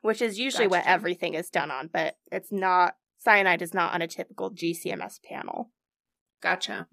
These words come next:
Speaker 1: Yeah.
Speaker 2: Okay. Very cool.
Speaker 1: So these tests are done, the cyanide is found, and like Sarah, police immediately suspect Paul.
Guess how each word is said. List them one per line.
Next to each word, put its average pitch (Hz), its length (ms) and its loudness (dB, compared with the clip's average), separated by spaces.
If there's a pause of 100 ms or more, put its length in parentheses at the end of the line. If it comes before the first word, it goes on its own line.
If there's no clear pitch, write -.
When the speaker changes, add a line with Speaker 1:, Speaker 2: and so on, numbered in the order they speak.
Speaker 1:
Yeah. - 100 -4 (560)
Speaker 2:
Okay. 339 240 4 (680)
Very 330 240 2
cool. - 160 -10 (380)
Speaker 1:
So 214 640 6 (200)
these 214 200 -6
tests - 480 2
are 262 120 4
done, 220 440 6
the 202 60 -10
cyanide 247 480 4
is 226 140 -8
found, 175 600 2
and 190 200 0
like 277 260 2
Sarah, 185 640 6 (160)
police 247 560 -8 (320)
immediately 233 640 2
suspect - 520 -8
Paul. - 320 -6